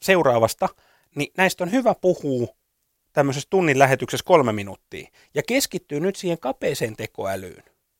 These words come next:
Koska se on se, se on se arki. Ja miten ihminen tähän voi vaikuttaa, on se, että et oo siinä porukassa, joka ymmärtää nämä perusteet.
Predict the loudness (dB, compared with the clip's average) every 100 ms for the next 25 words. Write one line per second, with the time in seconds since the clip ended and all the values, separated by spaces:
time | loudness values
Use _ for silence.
0 | _ _ _ _ _ -8 -8 -10 -16 -4
1 | -2 -2 -2 -4 _ _ _ _ -4 -4
2 | 0 2 2 0 -8 -10 _ -4 -4 -4
3 | -4 -4 -4 -4 -2 -2 0 0 2 2
4 | 2 -2 -6 -10 -12 -12 _ _ _ _
5 | _ _ _ _ _ -4 -4 0 -2 -2
6 | -6 -10 _ _ -2 -2 -4 -2 0 2
7 | 2 2 -2 -4 -8 -8 -6 -2 0 0
8 | 0 -2 -2 -4 -4 -2 0 0 -2 -10
9 | -20 -20 _